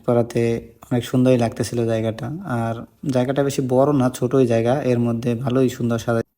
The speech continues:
পরে হাঁটাহাঁটি করতে করতে ভাবলাম যে একটু রাইডে চড়ি, তাই সেই কারণে টিকিট কাউন্টার খুঁজতেছিলাম। পরে এক আঙ্কেলকে জিজ্ঞেস করলাম, পরে সে বললো যে যেখান থেকে আসছেন ওই গেটের দিকে যান, ওইখানে টিকিট কাউন্টার আছে। পরে আবার গেটের দিকে হাঁটতে হাঁটতে যাইতেছি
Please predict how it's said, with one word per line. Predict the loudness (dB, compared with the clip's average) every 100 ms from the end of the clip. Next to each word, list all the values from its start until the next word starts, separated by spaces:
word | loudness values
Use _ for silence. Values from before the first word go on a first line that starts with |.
| _ _ 4
পরে | 6 6 4
হাঁটাহাঁটি | 4 4 4 0
করতে | 0 0
করতে | 2 4
ভাবলাম | 6 6 4 8
যে | 8 6
একটু | 6 8
রাইডে | 8 6 2
চড়ি, | 2 2 0 -8 _ _ _ _
তাই | 4 4 4
সেই | 2 4
কারণে | 6 4 4
টিকিট | 2 0 2
কাউন্টার | 2 2 0
খুঁজতেছিলাম। | 0 0 0 0 0 0 -6 -10 -2 2 2 2
পরে | 4 4
এক | 6
আঙ্কেলকে | 4 2 0 2
জিজ্ঞেস | 4 4 4
করলাম, | 4 4 4
পরে | 2 4
সে | 4 6
বললো | 6 4 4
যে | 4
যেখান | 4 4 2
থেকে | 2 4
আসছেন | 2 4 4 4
ওই | 4
গেটের | 2 2 2
দিকে | 2 4
যান, | 4 4
ওইখানে | 2 0 0
টিকিট | -2 -2
কাউন্টার | 0 2 2
আছে। | 0 -4 -12 -20 _ _ _ _
পরে | 4 6
আবার | 6 4
গেটের | 2 0 2
দিকে | 4 4
হাঁটতে | 4 2 0
হাঁটতে | 2 2 2 -2 -16 _ _ _ _ 4
যাইতেছি | 6 6 2 0